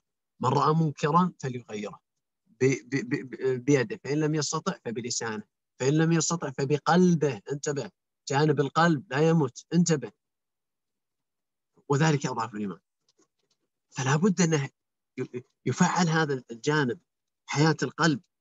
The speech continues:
لا يموت القلب، انتبه، القلب لا يموت. ولا يرضى الإنسان عندما يرى أحد يقع في ذنب معين، لا ترضى هذا الذنب، انكر هذا الذنب،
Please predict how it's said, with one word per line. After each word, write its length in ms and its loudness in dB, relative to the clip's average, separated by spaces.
لا 180 4
يموت 260 2
القلب، 400 -4
انتبه، 420 -2
القلب 340 0
لا 160 2
يموت. 400 0
ولا 220 6
يرضى 380 2
الإنسان 520 0
عندما 260 0
يرى 260 0
أحد 340 2
يقع 360 -2
في 300 0
ذنب 320 2
معين، 400 -2
لا 140 -6
ترضى 240 -4
هذا 240 -6
الذنب، 260 -8
انكر 340 4
هذا 240 -2
الذنب، 340 -6